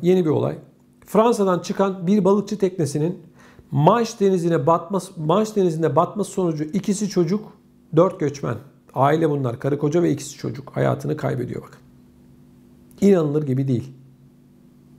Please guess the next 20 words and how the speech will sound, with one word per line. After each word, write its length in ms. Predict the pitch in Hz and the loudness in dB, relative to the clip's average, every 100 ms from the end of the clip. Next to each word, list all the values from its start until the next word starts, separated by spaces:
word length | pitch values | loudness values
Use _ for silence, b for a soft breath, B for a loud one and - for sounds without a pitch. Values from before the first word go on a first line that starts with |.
| - - | -8 -2
Tekne 400 | 151 151 113 123 | -2 0 -4 -2
batıyor. 420 | 147 180 170 170 - _ - | -2 0 0 -2 -12 _ -10
İ-, 220 | 147 - | -10 -4
Fransa'dan 500 | 156 156 151 156 170 | 0 0 -2 -4 -2
İngiltere'ye 500 | 170 156 160 151 185 | -2 -2 0 0 0
göçmen 540 | 185 196 214 247 233 | 0 0 0 -2 -4
bunlar. 260 | 220 180 139 - - | -4 -6 -8 -12 -6
Gidiyor 200 | 170 147 | 0 2
her 200 | 185 208 | 4 2
yıl 240 | 190 208 - B B B B | 0 -4 -8 B B B B
altı 340 | 160 180 - | 2 2 -2
yedi 280 | 190 185 190 | -2 0 0
bin 140 | 190 175 | -2 -4
kişi 360 | - 190 175 | -6 -6 -2
bu 60 | 214 | 0
yolla 260 | 190 190 | 2 0
sırf 240 | 185 202 180 | -2 -4 -4
İngiltere'ye 480 | 180 175 175 165 151 | -4 -4 -2 -2 0
gidiyor 180 | 127 | 0
göçmenler. 580 | 123 135 143 139 123 - | 0 -2 -4 -6 -6 -8